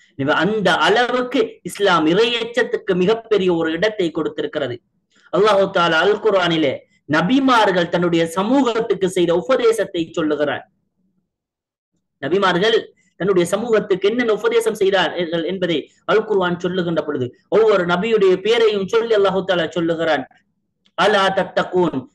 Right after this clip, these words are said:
நீங்கள் இறையச்சமுடையவர்களாக இருக்க மாட்டீர்களா?" என்றுதான் தன்னுடைய சமூகத்துக்கு அவர்கள் உபதேசம் செய்தார்கள் என்பதை அவர்கள் செய்-, அந்த செய்த உபதேசத்தை அல் குர்ஆன் நமக்கு ஞாபகம் காட்டுகிறது.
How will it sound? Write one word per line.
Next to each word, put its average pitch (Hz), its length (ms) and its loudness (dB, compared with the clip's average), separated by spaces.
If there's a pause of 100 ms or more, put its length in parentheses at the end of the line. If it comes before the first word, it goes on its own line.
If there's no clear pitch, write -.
நீங்கள் 175 320 2
இறையச்சமுடையவர்களாக 214 1040 2
இருக்க 214 360 -2
மாட்டீர்களா?" 208 720 0
என்றுதான் 160 420 -4 (200)
தன்னுடைய 165 380 0
சமூகத்துக்கு 220 760 0
அவர்கள் 196 380 2
உபதேசம் 185 500 -2
செய்தார்கள் 170 420 0
என்பதை 156 340 -2 (240)
அவர்கள் 180 480 0 (340)
செய்-, 190 280 0
அந்த 165 220 -2
செய்த 202 260 2
உபதேசத்தை 233 640 0 (240)
அல் 202 180 0
குர்ஆன் 185 460 0
நமக்கு 165 280 -6
ஞாபகம் 180 500 -2 (400)
காட்டுகிறது. 156 540 -2